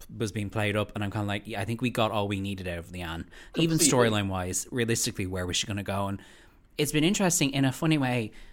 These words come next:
Speaker 1: Doctor Tiffany Moon is completely different to Leanne, but the one thing that they have done with her and with Deandra a bit is they've sort of,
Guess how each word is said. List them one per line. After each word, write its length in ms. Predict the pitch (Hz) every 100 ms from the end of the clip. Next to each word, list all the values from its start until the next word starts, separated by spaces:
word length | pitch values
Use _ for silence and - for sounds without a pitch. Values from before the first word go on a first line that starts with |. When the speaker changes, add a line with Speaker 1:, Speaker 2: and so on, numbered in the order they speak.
| -
Speaker 1:
Doctor 260 | - 156 151
Tiffany 340 | 139 135 131
Moon 220 | 117 117 107
is 140 | 104
completely 560 | - 101 - 135 131 107
different 320 | 107 110 101
to 100 | 107
Leanne, 320 | 98 98 110
but 100 | 107
the 80 | 110
one 280 | 104 117 110
thing 260 | 110 101
that 160 | 101 -
they 120 | 107
have 380 | 101 104 101 - - - - -
done 160 | 131
with 100 | 113
her 120 | 120 120
and 180 | 170 185
with 100 | 170
Deandra 380 | 135 135 139 131
a 40 |
bit 180 | 120 -
is 120 | 104 104
they've 120 | 95
sort 240 | - 113
of, 120 | 104